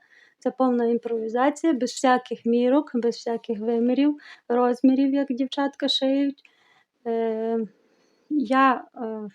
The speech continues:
зовсім інакше думала собі, що буде це повністю в'язане, а вийшло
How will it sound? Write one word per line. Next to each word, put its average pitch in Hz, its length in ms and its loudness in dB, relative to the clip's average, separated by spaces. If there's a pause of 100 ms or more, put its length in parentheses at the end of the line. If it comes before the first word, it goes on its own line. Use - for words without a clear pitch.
(160)
зовсім 240 560 -2
інакше 240 480 -2
думала 240 440 0
собі, 294 340 -2
що - 180 -10
буде 233 220 0
це 240 140 -2
повністю 233 580 -2
в'язане, 226 600 0 (720)
а 285 320 2
вийшло 285 720 2